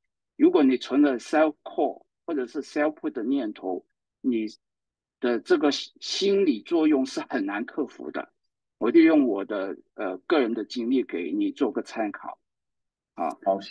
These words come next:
Speaker 2: 谢谢你分享哈。
Speaker 1: 以上。
Speaker 2: 其-，其实我觉得 sell put 和 sell call 吧，都属于 discipline，就是说你要知道你的心理预期是多少。比如说，如果是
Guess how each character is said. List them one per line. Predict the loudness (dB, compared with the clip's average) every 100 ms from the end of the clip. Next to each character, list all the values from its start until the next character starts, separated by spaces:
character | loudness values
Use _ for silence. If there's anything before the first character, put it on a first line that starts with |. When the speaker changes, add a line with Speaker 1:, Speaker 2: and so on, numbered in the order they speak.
| -16
Speaker 2:
谢 | -8 0 2
谢 | 4
你 | 4 4
分 |
享 | 4 2
哈。 | 2
Speaker 1:
以 |
上。 | -2 0 -4
Speaker 2:
其-， | 2 2 2
其 | 0
实 | 4
我 | 4 2
觉 | 2 2
得 | 0
sell | -2 -2 -2
put | -2 -2
和 | -2 -4
sell | -4 -4 -4
call | -2 -2 0
吧， | -2
都 | 0 -2
属 | 0 -6
于 | -4
discipline， | -4 -4 -4 -8 -8 _ _ _ _ _ _ 0
就 |
是 | 2
说 | 2 -2
你 | -2 0
要 | 0 -2
知 | -4
道 | -2 0 -2 -6 -14
你 | -8 -8
的 | -8
心 | -6 -2
理 | 0
预 | -2 -4
期 | -4 -6
是 | -6
多 | -8 -10
少。 | -12 -14 _ _ _ _ _
比 | -4
如 | 0 2
说， | 2 0 -2 -12
如 | -2 2 4
果 | 2 -2
是 | -6 -2